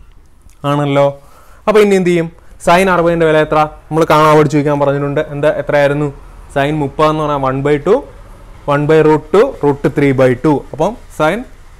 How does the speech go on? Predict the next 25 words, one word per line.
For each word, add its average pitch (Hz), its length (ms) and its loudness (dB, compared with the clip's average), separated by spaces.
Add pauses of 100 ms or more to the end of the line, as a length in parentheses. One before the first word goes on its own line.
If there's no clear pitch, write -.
(120)
ഇതിൻ്റെ 151 240 0
വില 151 100 2 (100)
എന്ന് 156 120 0
പറയുന്നത് 156 400 0 (240)
എന്തായിരിക്കും? 156 400 -2 (180)
root 147 300 0 (180)
three 131 220 0 (120)
by 120 100 0 (180)
two 143 100 0 (240)
is 120 260 -10
equal 120 300 -6
to 175 60 -4 (200)
into 131 220 -2 (460)
root 123 260 -6 (160)
three 139 160 -4 (720)
by 139 120 -2 (280)
two. 107 100 -6 (600)
Okay, 170 180 -4 (380)
അപ്പോൾ 170 220 -2
ഈ 202 40 0 (120)
ടൂവും 156 260 2
ഈ - 20 -2 (120)
ടൂവും 143 180 0
കൂടെ 185 180 -2
വെട്ടിപ്പോവും. 226 440 -6